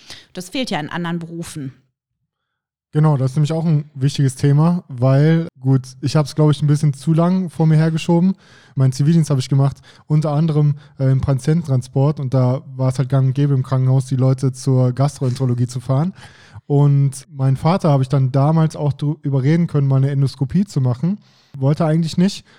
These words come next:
Speaker 2: Und ich dachte mir halt, „Ja, wenn der jetzt hier mal an der Quelle sitzt“, da war ich sogar mit dabei.
Speaker 1: <laughs>
Speaker 2: War komisch, weil der war nicht, wie heißt denn das, sediert? Nee.
Speaker 1: Sediert? Mhm.
Speaker 2: Doch.
Speaker 1: Ja,
Speaker 2: Also
Speaker 1: im
Speaker 2: der war
Speaker 1: Kurzschlaf.
Speaker 2: im
Speaker 1: Mhm.
Speaker 2: Kurzschlaf war der, aber der hat irgendwie schon so alles mitgekriegt.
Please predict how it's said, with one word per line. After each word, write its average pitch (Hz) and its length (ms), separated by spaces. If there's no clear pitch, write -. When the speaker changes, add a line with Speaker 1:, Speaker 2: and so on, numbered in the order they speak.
Speaker 2:
Und 135 80
ich 127 80
dachte 139 240
mir 143 60
halt, 123 80
„Ja, 131 200
wenn 131 120
der 131 120
jetzt 131 160
hier 143 100
mal 131 120
an 127 40
der 127 100
Quelle 143 300
sitzt“, 160 320
da 127 80
war 147 100
ich 151 60
sogar 156 200
mit 151 180
dabei. 147 420
Speaker 1:
<laughs> - 160
Speaker 2:
War 147 240
komisch, 190 520
weil 147 140
der 143 160
war 143 200
nicht, 147 440
wie 135 140
heißt 143 200
denn 139 80
das, 123 200
sediert? 131 500
Nee. 127 160
Speaker 1:
Sediert? 110 340
Mhm. 95 60
Speaker 2:
Doch. 135 200
Speaker 1:
Ja, - 100
Speaker 2:
Also 131 200
Speaker 1:
im 131 60
Speaker 2:
der 135 140
war 135 140
Speaker 1:
Kurzschlaf. 302 380
Speaker 2:
im 143 60
Speaker 1:
Mhm. 131 60
Speaker 2:
Kurzschlaf 175 460
war 175 120
der, 190 160
aber 151 220
der 147 100
hat 151 100
irgendwie 151 220
schon 160 240
so 151 80
alles 143 180
mitgekriegt. 170 480